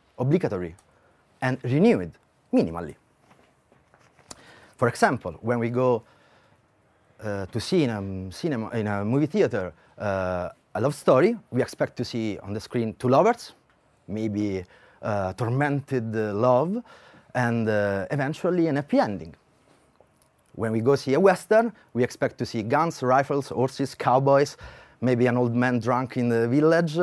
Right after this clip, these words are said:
and the frontier. This is, th-, this is interesting, but because they are forms and content that are recognizable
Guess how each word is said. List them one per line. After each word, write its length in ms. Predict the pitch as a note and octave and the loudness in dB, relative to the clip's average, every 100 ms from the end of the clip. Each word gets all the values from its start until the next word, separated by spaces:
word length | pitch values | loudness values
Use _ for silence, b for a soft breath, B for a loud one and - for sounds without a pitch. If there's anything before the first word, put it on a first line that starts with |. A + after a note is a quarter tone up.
| F3 B B B B B2 | -2 B B B B -2
and 260 | B2 A#2+ | 0 2
the 80 | A#2 | 0
frontier. 600 | C#3 C3+ C3 A#3 D3 G2 _ _ _ _ _ - _ _ _ _ _ _ b b b b b _ _ - | 0 0 2 4 4 2 _ _ _ _ _ -20 _ _ _ _ _ _ b b b b b _ _ -4
This 160 | E3+ | -4
is, 80 | A#2 _ - | -4 _ -8
th-, 140 | D3 - | -8 -6
this 260 | C#3 E3 | -4 -2
is 140 | C3+ - | -4 -6
interesting, 720 | C3 A#2 C4+ D3+ - - F#2+ | -6 0 2 2 0 -6 -6
but 220 | A2 A2+ _ b b b - | -2 -2 _ b b b -8
because 300 | A2+ A#2 - | -2 -2 0
they 160 | B2+ C#3+ | 2 4
are 160 | C#3 - | 4 0
forms 480 | - F3 E3+ F3 - | 2 6 6 2 -6
and 160 | C3 C3+ | -6 -2
content 460 | E3 F3+ F#3 F#3 C3 | -2 -2 -2 -4 -4
that 160 | B2+ - - | -6 -8 0
are 180 | B2 - | 0 0
recognizable 720 | A#2+ C3 C#3 G#3 F#3+ B2+ G2+ | -4 -2 2 2 2 0 -2